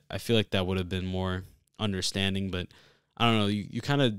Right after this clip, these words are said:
set this precedent that it's, like, an origin or something like that, but it's not. It's really not. Um, still a great movie, though. Uh, Yelena was, was hilarious. I think she stole the show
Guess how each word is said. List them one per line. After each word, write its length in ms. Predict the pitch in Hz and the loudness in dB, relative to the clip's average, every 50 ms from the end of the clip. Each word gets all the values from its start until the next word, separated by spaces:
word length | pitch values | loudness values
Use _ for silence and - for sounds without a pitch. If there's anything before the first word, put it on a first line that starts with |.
| - - - | -8 -16 -10
set 320 | - - - - 120 - | -4 -2 2 2 2 2
this 120 | - 104 - | 0 -4 -4
precedent 540 | - - - 117 107 - - - 104 92 - | -6 -2 0 0 0 0 -2 -2 -2 -2 -2
that 120 | - 90 | -2 -4
it's, 160 | 92 - - - | -4 -2 0 -2
like, 140 | 98 95 | 0 0
an 80 | - 92 - | -2 -6 -4
origin 480 | - 98 107 107 104 95 92 90 87 | -2 0 2 2 2 2 0 -4 -4
or 80 | 90 92 | -4 -6
something 300 | - - 95 92 90 87 | -4 -4 -4 -4 -4 -4
like 120 | 85 82 | -6 -6
that, 180 | 82 85 85 85 | -8 -8 -10 -8
but 100 | - 104 | -4 -4
it's 160 | 104 98 - - | -4 -4 -4 -4
not. 300 | 104 101 95 85 - - - _ _ _ _ _ _ _ _ _ _ _ _ _ _ _ _ _ _ - | -4 -2 -2 -4 -6 -10 -16 _ _ _ _ _ _ _ _ _ _ _ _ _ _ _ _ _ _ -10
It's 160 | 101 - - | -6 -2 2
really 220 | 131 131 120 104 | 2 4 4 2
not. 300 | 92 85 87 - - - - _ _ _ _ _ _ _ _ _ _ _ _ - | 0 -2 -4 -6 -8 -10 -14 _ _ _ _ _ _ _ _ _ _ _ _ -6
Um, 420 | 104 107 101 98 95 90 92 87 | -4 -2 0 0 0 -2 -4 -4
still 260 | - - - 156 156 | -4 2 6 8 8
a 40 | 147 | 8
great 240 | 120 123 120 113 107 | 8 8 6 6 6
movie, 300 | 110 110 107 104 110 107 | 4 2 2 2 2 2
though. 260 | 104 104 104 104 104 104 - - _ | 2 2 2 0 -2 -4 -10 -12 _
Uh, 420 | - 101 95 92 92 90 90 90 87 90 - _ _ _ _ _ _ _ _ _ _ _ _ _ _ _ _ _ _ _ - _ | -2 0 2 2 2 2 0 -4 -6 -8 -10 _ _ _ _ _ _ _ _ _ _ _ _ _ _ _ _ _ _ _ -12 _
Yelena 600 | 117 120 113 110 110 110 113 117 113 113 110 110 | 2 4 4 6 6 6 6 6 6 4 2 0
was, 320 | 113 104 95 87 - - - _ _ _ _ _ _ _ _ _ _ _ | -4 -4 -4 -4 -4 -8 -10 _ _ _ _ _ _ _ _ _ _ _
was 240 | 107 104 92 85 - - - | -6 -4 -4 -4 -8 -8 -6
hilarious. 580 | 104 101 95 92 95 98 101 98 95 - - | -2 0 0 2 2 2 0 0 0 0 -2
I 60 | 92 | -2
think 120 | 85 101 90 | -4 -4 -4
she 120 | - 101 | -2 -2
stole 260 | 92 - 113 104 95 | -2 0 0 0 0
the 40 | 92 | 0
show 380 | - - 98 90 85 85 92 | 0 0 0 0 0 0 -2